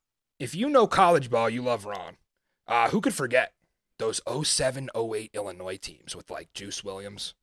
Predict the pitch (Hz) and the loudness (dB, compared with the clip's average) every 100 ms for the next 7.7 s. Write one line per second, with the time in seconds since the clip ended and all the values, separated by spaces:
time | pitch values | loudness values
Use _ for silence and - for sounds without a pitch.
0 | _ 92 87 - 107 92 90 92 95 101 | _ -16 -8 -4 -4 -6 -8 -12 -10 -8
1 | 104 95 95 90 101 101 107 104 - 87 | -8 -10 -12 -14 -14 -12 -10 -10 -10 -10
2 | - 101 98 90 90 98 104 107 92 87 | -12 -10 -10 -10 -12 -12 -14 -12 -14 -12
3 | 90 95 95 95 - _ _ _ _ - | -10 -6 -4 -4 -10 _ _ _ _ -8
4 | 90 90 95 107 - 95 - 98 110 - | -6 -6 -8 -8 -8 -10 -8 -6 -6 -10
5 | 95 95 95 87 104 98 113 - _ _ | -12 -10 -10 -10 -12 -8 -10 -10 _ _
6 | _ _ _ - - 123 113 - 117 113 | _ _ _ -20 -6 0 0 2 0 -2
7 | - - - - 156 120 | -10 -20 -20 -2 4 4